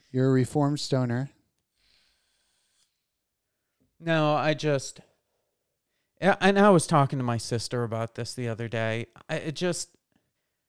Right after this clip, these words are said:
Speaker 2: you, you are Spinal Tap. You're always at eleven. You smoke weed to bring you down to a five.
Speaker 1: Yes.
Speaker 2: I'm like a solid six or seven. So if I get stoned, I'm more like a two, and I don't wanna do shit.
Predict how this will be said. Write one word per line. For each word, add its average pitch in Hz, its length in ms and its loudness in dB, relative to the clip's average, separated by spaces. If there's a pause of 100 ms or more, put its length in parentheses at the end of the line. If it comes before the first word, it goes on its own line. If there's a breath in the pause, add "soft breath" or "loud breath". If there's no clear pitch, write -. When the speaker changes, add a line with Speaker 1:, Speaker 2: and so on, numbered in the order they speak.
(560)
Speaker 2:
you, 190 800 2 (1300)
you 190 360 4
are 180 100 10
Spinal 156 520 2
Tap. 117 380 0
You're 165 240 2
always 165 460 6
at 147 60 -2
eleven. 131 500 0 (500)
You 156 220 -2
smoke 165 400 0
weed 147 280 0
to 131 60 -4
bring 131 260 -2
you 131 180 -4
down 123 420 -2
to 123 200 -2
a 107 40 0
five. 101 540 0 (600)
Speaker 1:
Yes. 110 540 -2
Speaker 2:
I'm 202 220 2
like 170 180 4
a 147 80 0
solid 147 640 4
six - 400 0
or 135 80 -2
seven. 113 680 4
So 139 340 0
if 120 80 0
I 165 180 6
get 175 280 4
stoned, 127 520 2
I'm 165 240 2
more 147 260 6
like 131 220 4
a 113 80 0
two, 147 520 6
and 117 100 -2
I 135 120 4
don't 151 160 4
wanna 123 200 0
do 117 200 -2
shit. - 600 0